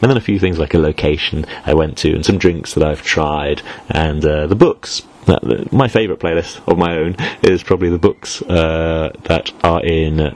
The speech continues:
the James Bond house in No Time to Die. Um, and I just thought, "That's a really cool house, and it's full of books," and I, I enjoy collecting books. So I just thought, "Well, I'll buy some of those and read it and see, see what they're like." There's been a, a lot of talk in the James Bond community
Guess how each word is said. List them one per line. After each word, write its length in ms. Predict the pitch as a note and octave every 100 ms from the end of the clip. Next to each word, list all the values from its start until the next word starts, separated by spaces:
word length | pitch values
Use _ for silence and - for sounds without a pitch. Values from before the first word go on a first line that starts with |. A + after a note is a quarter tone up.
| -
the 480 | F2+ D#2 D2 D2 D2+ - -
James 240 | E2 D#2
Bond 200 | D#2+ D#2
house 540 | - F2+ D#2 - - - - -
in 120 | F#2
No 140 | E2+ D#2+
Time 280 | - E2 D#2
to 80 |
Die. 380 | D#2+ D#2+ D2+ D#2 - - -
Um, 500 | E2+ E2 D#2+ E2 E2 - - - -
and 100 | G2
I 20 |
just 160 | F#2+
thought, 100 | G2
"That's 240 | A#2 A3+ A3+
a 40 |
really 180 | D4+ C#4
cool 200 | - A2
house, 360 | G2 E2+ D#2+ F2
and 80 |
it's 80 | -
full 160 | - A2
of 120 | -
books," 320 | F2+ D#2+ -
and 80 | F#2
I, 220 | F2+ F#2+
I 20 |
enjoy 240 | G2 F2 D2+
collecting 400 | - D#2 - D#2
books. 280 | D#2 - -
So 80 |
I 20 | F2
just 220 | F2+ -
thought, 180 | F2+ - - -
"Well, 160 | C#4 A#3+
I'll 60 |
buy 220 | - D3+
some 180 | D3 C#3+
of 60 | B2+
those 320 | B2 A2 F#2
and 120 | F2+
read 160 | F2+ F2
it 100 | E2
and 80 | F2
see, 320 | F#2 E2+ E2 -
see 180 | - F2+
what 120 | D#2+
they're 140 | E2 D2+
like." 360 | D2 D2+ - - - - - - - - - -
There's 140 | - A2+
been 200 | G3 F3
a, 260 | A#2+ G#2+ -
a 60 |
lot 140 | G#2 G#2+
of 80 |
talk 320 | - F#3 - -
in 180 | A#2
the 80 | G#2+
James 320 | F#2+ G2 F#2+
Bond 340 | F2 F#2+ G2 -
community 640 | - F#2+ A2 A2+ D#2+ D2+